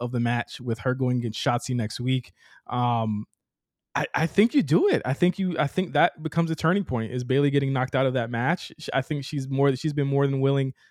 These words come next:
to show that she will, you know, take one for the team,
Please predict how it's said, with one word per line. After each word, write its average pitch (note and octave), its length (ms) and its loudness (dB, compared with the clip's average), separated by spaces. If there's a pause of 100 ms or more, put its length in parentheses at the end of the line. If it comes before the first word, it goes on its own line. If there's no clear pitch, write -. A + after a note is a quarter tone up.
to C#3 80 -4
show C#3 240 2
that B2+ 140 0
she D3+ 280 0
will, C3+ 440 4
you C#3+ 100 -4
know, C3 140 2
take C#3+ 240 -2
one C3+ 140 -2
for C3+ 120 -4
the B2+ 80 -2
team, D3+ 380 -2